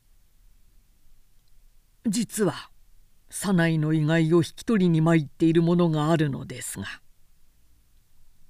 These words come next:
引き渡してよろしかろう。何者だ？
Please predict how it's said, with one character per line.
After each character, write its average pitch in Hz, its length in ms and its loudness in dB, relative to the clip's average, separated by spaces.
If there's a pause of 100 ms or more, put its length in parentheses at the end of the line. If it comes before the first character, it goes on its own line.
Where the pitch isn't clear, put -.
(160)
引 - 200 -14
き 139 180 -12
渡 113 380 -14
し - 140 -12
て 131 160 -6
よ 143 160 -2
ろ 151 120 -2
し - 140 -8
か 135 180 -10
ろ 127 80 -8
う。 - 40 -14 (640)
何 165 260 0
者 156 280 -2
だ？ - 240 -10